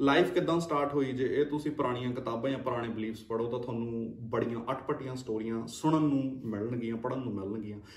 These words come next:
ਮਗਰ ਇੱਕ ਬੜੀ ਯੂਨੀਕ ਜੀ ਗੱਲ ਹੈ ਇਹਨਾਂ ਸਟੋਰੀਜ਼ ਦੇ ਵਿੱਚ ਕਿ ਉੱਥੇ ਗੱਲ ਆਉਂਦੀ ਹੈ ਕਿ ਇੱਕ ਫਲੱਡ ਆਇਆ ਸੀ, ਹਨਾ? ਇੱਕ ਹੜ੍ਹ ਆਇਆ ਸੀ ਜਿਹਨੇ ਦੁਨੀਆ ਤਬਾਹ ਕਰਤੀ,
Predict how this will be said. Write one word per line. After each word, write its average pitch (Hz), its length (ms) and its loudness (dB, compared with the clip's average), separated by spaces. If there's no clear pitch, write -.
ਮਗਰ 233 380 2
ਇੱਕ 208 560 2
ਬੜੀ 196 320 4
ਯੂਨੀਕ 175 560 2
ਜੀ 185 160 -4
ਗੱਲ 123 260 4
ਹੈ 120 100 0
ਇਹਨਾਂ 143 200 2
ਸਟੋਰੀਜ਼ 113 440 -2
ਦੇ 120 80 0
ਵਿੱਚ 120 420 -4
ਕਿ 180 80 4
ਉੱਥੇ 180 280 4
ਗੱਲ 135 240 4
ਆਉਂਦੀ 127 220 0
ਹੈ 143 60 0
ਕਿ 123 100 0
ਇੱਕ 156 260 -2
ਫਲੱਡ 143 400 4
ਆਇਆ 107 220 2
ਸੀ, 110 160 -8
ਹਨਾ? 147 260 0
ਇੱਕ 147 160 -2
ਹੜ੍ਹ 131 300 2
ਆਇਆ 110 200 0
ਸੀ 120 140 -4
ਜਿਹਨੇ 123 240 -2
ਦੁਨੀਆ 117 320 -2
ਤਬਾਹ 113 300 0
ਕਰਤੀ, 104 480 -6